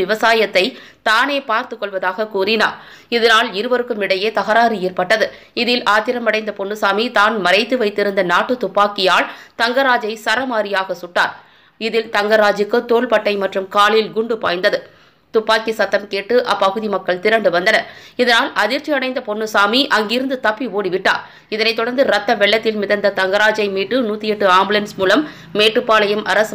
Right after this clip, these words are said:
மருத்துவமனைக்கு கொண்டு சென்றனர். அங்கு முதல் உதவி சிகிச்சை அளிக்கப்பட்டு மேல் சிகிச்சைக்காக கோவை அரசு மருத்துவமனைக்கு கொண்டு செல்லப்பட்டார்.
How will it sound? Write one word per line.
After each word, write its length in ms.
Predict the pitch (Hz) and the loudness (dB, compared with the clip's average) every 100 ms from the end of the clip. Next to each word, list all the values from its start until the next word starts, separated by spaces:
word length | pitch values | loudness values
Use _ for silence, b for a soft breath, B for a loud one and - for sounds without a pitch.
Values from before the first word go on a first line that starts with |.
| 202 | 0
மருத்துவமனைக்கு 600 | 185 262 254 202 196 208 190 | 2 2 2 0 -2 -2 -2
கொண்டு 160 | 190 196 | -4 -4
சென்றனர். 340 | 175 220 - B B B - 226 | 0 0 0 B B B -2 -2
அங்கு 160 | 233 269 214 | 0 -4 0
முதல் 220 | 233 233 | 0 0
உதவி 220 | 226 214 208 | 0 0 -4
சிகிச்சை 300 | 202 214 214 190 | -6 -2 0 0
அளிக்கப்பட்டு 440 | 196 196 202 269 220 | 0 -2 0 0 2
மேல் 240 | 214 233 220 | 2 2 -2
சிகிச்சைக்காக 600 | 202 202 185 202 226 - | -6 -4 0 0 0 2
கோவை 240 | 220 226 233 175 | 2 2 0 0
அரசு 220 | 208 - 202 | -2 -2 -2
மருத்துவமனைக்கு 560 | 196 220 202 185 180 185 | 0 0 0 -2 -4 -6
கொண்டு 160 | 220 240 | -4 -2
செல்லப்பட்டார். 480 | 175 160 190 208 | -2 0 0 0